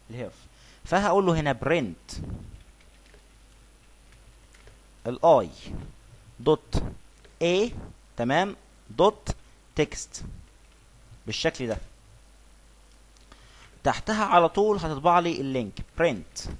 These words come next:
اي، ماشي، دوت ايه دوت جيت، هتطلع لي منها ايه؟ الهيرف، تمام؟ يبقى انت هتطلع لي منها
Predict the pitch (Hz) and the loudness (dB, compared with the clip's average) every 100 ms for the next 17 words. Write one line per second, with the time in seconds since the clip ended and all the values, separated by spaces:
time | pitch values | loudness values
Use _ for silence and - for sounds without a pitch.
0 | - - - - - - 165 127 80 - | -16 -20 -20 -20 -14 4 6 6 2 -8
1 | - - - - - - - - 151 165 | -10 -10 -14 -18 -20 -20 -18 -4 -2 -2
2 | 196 190 - _ - - - - - 120 | -6 -10 -20 _ -20 -20 -20 -20 -8 -2
3 | 135 - - - - 160 143 98 - - | -2 -4 -8 -8 -2 0 0 -2 -8 -10
4 | 120 139 - - - - - - - 101 | -4 -4 -4 -12 -12 -12 -20 -20 -20 -18
5 | 104 147 208 - - - - - - - | -4 0 0 -4 -16 -12 -12 -14 -20 -20
6 | - 123 - 156 170 151 160 165 - 156 | -12 -6 -2 2 2 2 -2 -4 -4 -6
7 | 156 - - - - - - - - - | -6 -12 -18 -20 -20 -20 -20 -20 -12 -4
8 | 139 131 107 - - - - - - - | -2 0 -2 -2 -8 -8 -12 -14 -18 -20
9 | - - - - - - - - - - | -20 -20 -20 -20 -20 -20 -20 -20 -20 -20
10 | - - - - - - - - _ - | -20 -20 -20 -20 -20 -20 -20 -20 _ -20
11 | - - - - - - - _ _ - | -20 -20 -20 -20 -20 -20 -20 _ _ -20
12 | - - - - - - - - - - | -20 -20 -20 -20 -20 -20 -20 -20 -20 -20
13 | - 117 117 160 - 131 151 147 127 120 | -14 -6 -2 -2 -2 -4 -2 -2 -2 -2
14 | 143 151 151 123 120 151 170 | 4 4 2 -4 -4 -4 -4